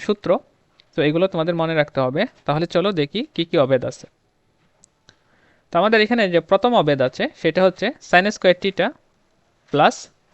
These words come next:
cos স্কয়ার theta equal one। এখন আমরা কি করব দেখো, এই অবেদটাকে আবার আমরা একটু যদি ঘুরিয়ে লিখি, আমরা যদি sin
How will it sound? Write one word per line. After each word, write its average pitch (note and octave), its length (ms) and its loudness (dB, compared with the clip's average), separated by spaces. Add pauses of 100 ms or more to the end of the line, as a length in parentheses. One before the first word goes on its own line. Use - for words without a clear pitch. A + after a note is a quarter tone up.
(300)
cos D#3+ 140 4 (120)
স্কয়ার G3 260 2
theta D#3 220 -4 (520)
equal A3+ 240 2 (540)
one। B2 100 -8 (1040)
এখন B3+ 200 -2
আমরা C4 180 2
কি G#3 140 -6
করব C#3 140 2 (120)
দেখো, G3+ 180 -2 (380)
এই A#3 60 0 (100)
অবেদটাকে A#3+ 420 0 (160)
আবার D3+ 200 2 (220)
আমরা D3+ 200 -2
একটু - 220 -10
যদি E3 140 -6 (100)
ঘুরিয়ে G#3+ 300 0
লিখি, F#3+ 220 -6 (180)
আমরা D3+ 200 -4
যদি G3+ 200 -2
sin F#3+ 120 -2